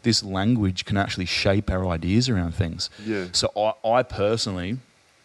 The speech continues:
Speaker 1: I, I would encourage everybody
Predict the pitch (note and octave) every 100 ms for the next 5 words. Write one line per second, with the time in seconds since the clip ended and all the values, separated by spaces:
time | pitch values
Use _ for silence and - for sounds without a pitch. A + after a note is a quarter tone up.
0 | _ _ - - F2+ F#2 F#2+ G2 F#2+ F2+
1 | F2+ F#2+ F#2 F2 - F2+ F2 E2 - F#2+
2 | A2 G2 E2+ F2+ F#2+